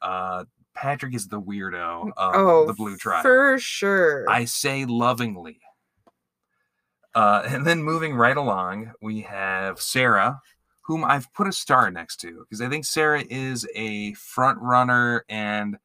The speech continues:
Speaker 1: someone whose personality I liked and whom I think will probably do very well.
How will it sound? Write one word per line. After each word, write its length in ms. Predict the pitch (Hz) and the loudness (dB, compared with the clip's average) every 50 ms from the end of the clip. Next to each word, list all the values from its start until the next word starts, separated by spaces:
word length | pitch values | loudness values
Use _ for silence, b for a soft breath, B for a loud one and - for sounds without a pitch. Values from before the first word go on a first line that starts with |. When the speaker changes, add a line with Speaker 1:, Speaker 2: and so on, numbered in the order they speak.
| _ _ _ _ _ _ _ _ _ - | _ _ _ _ _ _ _ _ _ -8
Speaker 1:
someone 260 | - - 139 139 135 | -2 0 2 2 2
whose 320 | 127 123 123 131 127 117 - | 0 -2 -4 -6 -6 -6 -6
personality 840 | - - 151 147 - 151 147 131 123 123 123 127 127 127 123 117 | -4 -2 -2 -2 -2 -2 -2 2 4 4 6 4 4 2 0 0
I 120 | 107 101 | 0 -2
liked 580 | 95 95 90 90 101 123 139 156 143 - - 117 - | -2 -4 -2 -2 0 0 -2 -4 -10 -14 -18 -16 -10
and 200 | 117 117 117 113 107 | -8 -6 -6 -6 -6
whom 200 | 110 127 120 117 | -4 0 0 0
I 80 | 113 | 0
think 340 | 113 - - 120 117 104 - | -2 -4 -8 -8 -8 -8 -8
will 160 | 101 107 107 - | -8 -8 -6 -2
probably 360 | - 110 107 104 107 101 92 | 0 2 2 2 0 -4 -8
do 180 | 107 104 101 | -8 -8 -10
very 280 | - 98 95 95 92 85 | -8 -6 -8 -8 -8 -8
well. 260 | 82 82 71 - - | -12 -16 -18 -20 -20